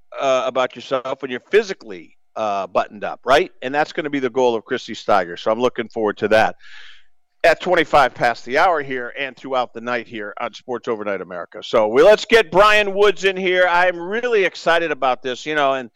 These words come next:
when I say that, I'll preface it honestly. You know, spring football, whatever it might be,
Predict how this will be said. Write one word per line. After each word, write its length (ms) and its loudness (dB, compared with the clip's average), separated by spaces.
when 140 0
I 80 6
say 300 4
that, 140 4
I'll 120 6
preface 440 -2
it 80 -2
honestly. 560 -2
You 80 -14
know, 140 -4
spring 480 -6
football, 400 2
whatever 320 2
it 80 0
might 240 -2
be, 380 -2